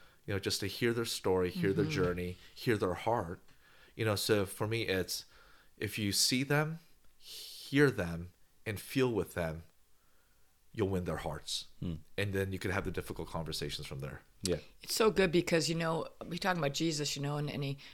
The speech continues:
Speaker 2: I didn't come to, you know, I came with a sword. But when you read the words of Jesus, it's like he, he mostly went after the church,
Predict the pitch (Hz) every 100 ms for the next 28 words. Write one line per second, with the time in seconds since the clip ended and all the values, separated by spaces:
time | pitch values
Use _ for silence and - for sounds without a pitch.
0 | - 151 151 - 151 156 - 143 143 147
1 | 135 143 143 139 131 - - - 135 143
2 | - 151 147 156 - - - - - -
3 | - - 190 196 180 226 226 190 190 160
4 | 175 180 156 - 143 - 160 165 175 202
5 | 240 285 - - - - - - 226 240
6 | 254 - 220 - - 180 180 196 - 185
7 | 165 165 151 - 147 143 - - 143 -